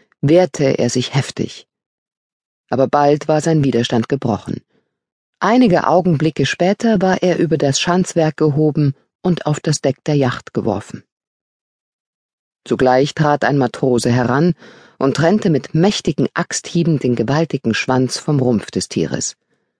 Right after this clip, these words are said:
Die Jagd war beendet,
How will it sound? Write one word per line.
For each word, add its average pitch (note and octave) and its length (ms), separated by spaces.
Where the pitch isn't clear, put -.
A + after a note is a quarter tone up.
Die F#3 100
Jagd G3+ 340
war F3+ 120
beendet, A2+ 580